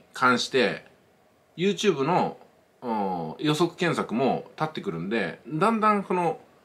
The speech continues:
最初のスタートアップ画面、ログインした時の画面って変わってきますよね。だから以前ずっと常連で上がってた動画が上がらなくなってきて、あ、そんな動画あったんだみたいなのがどんどんどんどんね、出てくるわけなんですよ。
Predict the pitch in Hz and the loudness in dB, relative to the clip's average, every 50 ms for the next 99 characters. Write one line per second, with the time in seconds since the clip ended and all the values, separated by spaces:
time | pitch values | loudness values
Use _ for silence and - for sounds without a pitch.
0 | _ _ _ _ _ _ _ _ _ - 175 180 180 196 185 165 - - 175 170 | _ _ _ _ _ _ _ _ _ -2 -2 0 0 0 0 0 2 2 2 2
1 | - 180 165 - - 160 160 139 107 98 104 127 147 180 180 147 - 110 92 95 | 4 2 0 2 2 2 2 2 2 2 2 4 4 4 4 4 2 -2 -4 -4
2 | 98 92 87 87 101 101 92 82 80 85 - - 151 160 165 - - 185 165 - | -4 -4 -2 -2 -2 -2 -4 -6 -8 -10 -10 -8 -8 -8 -8 -6 -4 -4 -4 -4
3 | - 156 151 190 180 160 - - _ _ _ _ _ _ _ _ _ _ _ _ | -6 -10 -8 -8 -8 -8 -10 -16 _ _ _ _ _ _ _ _ _ _ _ _
4 | _ _ _ _ _ _ _ _ _ _ _ _ _ - - 147 - - - 214 | _ _ _ _ _ _ _ _ _ _ _ _ _ -10 -8 -8 -8 -2 -2 2
5 | 208 233 190 139 113 107 131 - - - - - - 196 180 147 110 92 - - | 4 4 4 2 2 -2 -4 -10 -10 -12 -12 -4 2 4 6 6 6 4 0 -4
6 | - 101 139 143 143 147 143 139 139 135 135 139 143 139 - 120 110 90 90 98 | -6 -4 -2 0 2 2 2 4 4 4 4 4 2 0 0 -2 -2 0 0 0
7 | 92 95 98 95 95 92 107 104 117 113 113 110 107 110 113 107 - - 160 - | 2 2 2 2 2 0 2 2 4 4 4 2 2 -2 -4 -4 -4 -8 -14 -12
8 | - 110 101 92 78 71 - - _ _ _ _ _ _ _ _ _ _ _ _ | -8 -6 -6 -6 -6 -8 -12 -18 _ _ _ _ _ _ _ _ _ _ _ _
9 | - 156 160 - - 185 208 247 262 233 233 240 226 226 226 240 240 - 156 131 | -4 -2 -2 -2 2 2 4 4 4 4 2 2 2 4 2 2 2 0 0 2
10 | 110 208 202 202 180 208 190 90 90 90 - 92 98 92 170 196 185 127 - 113 | 2 2 0 0 -2 -2 -4 -4 -4 -6 -6 -6 -2 2 4 4 4 4 2 2
11 | 127 156 127 101 78 73 80 90 95 101 110 98 - - 80 82 80 80 - 82 | 2 0 0 0 -2 -4 -8 -8 -8 -8 -6 -8 -8 -8 -8 -10 -10 -10 -12 -16
12 | 73 78 - - - 71 | -18 -18 -18 -20 -20 -20